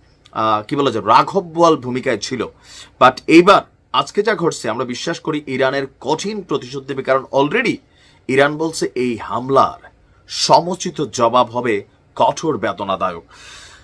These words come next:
দর্শক, ইরানে কিছুক্ষণ আগে আবারও হামলা চালিয়েছে ইসরায়েল। দেশটি ইরানের সামরিক স্থাপনাতে হামলা চালিয়েছে দাবি ইসরায়েলি সেনাবাহিনীর। আন্তর্জাতিক গণমাধ্যম আল জাজিরার প্রতিবেদনটি বলছে যে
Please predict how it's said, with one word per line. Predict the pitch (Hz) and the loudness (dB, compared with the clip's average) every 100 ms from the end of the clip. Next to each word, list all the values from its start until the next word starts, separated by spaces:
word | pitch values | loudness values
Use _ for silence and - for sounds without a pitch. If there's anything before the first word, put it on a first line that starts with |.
| _ - | _ 0
দর্শক, | 139 208 185 | 2 4 4
ইরানে | 190 208 196 | 6 6 4
কিছুক্ষণ | 101 139 139 214 214 | -6 -8 -8 -6 -2
আগে | 190 175 190 | 0 2 4
আবারও | 143 151 175 | 4 4 0
হামলা | 147 131 131 | 0 -2 0
চালিয়েছে | 131 127 127 135 190 | 0 0 -2 -2 -2
ইসরায়েল। | 123 104 104 78 - _ _ _ _ - 120 | -4 -6 -6 -8 -12 _ _ _ _ -20 -2
দেশটি | 143 139 - 143 | 0 0 -4 0
ইরানের | 139 139 135 - _ - | 2 2 0 -6 _ -10
সামরিক | - - 165 190 240 262 - - | -4 4 4 4 -4 -10 -10 -12
স্থাপনাতে | - 131 131 165 160 110 - _ _ _ | -8 -6 -2 0 0 -2 -12 _ _ _
হামলা | - 139 139 131 | 0 0 4 0
চালিয়েছে | 123 117 120 117 185 240 - _ | 2 -2 -2 0 -2 -2 -10 _
দাবি | 104 117 123 | 2 2 2
ইসরায়েলি | 139 107 113 147 151 104 | -6 -4 2 2 2 -2
সেনাবাহিনীর। | 143 170 117 92 82 67 _ _ _ - - _ | -6 -2 0 -2 -8 -20 _ _ _ -20 -20 _
আন্তর্জাতিক | 139 160 214 240 233 | 4 4 2 2 2
গণমাধ্যম | 165 143 151 160 175 180 - | 4 4 6 4 2 -4 2
আল | 131 160 | 2 4
জাজিরার | 190 202 208 190 | 0 2 2 2
প্রতিবেদনটি | 151 131 135 143 156 160 | 2 0 0 -2 -4 -2
বলছে | 113 107 143 | -2 -2 -6
যে | 143 | -4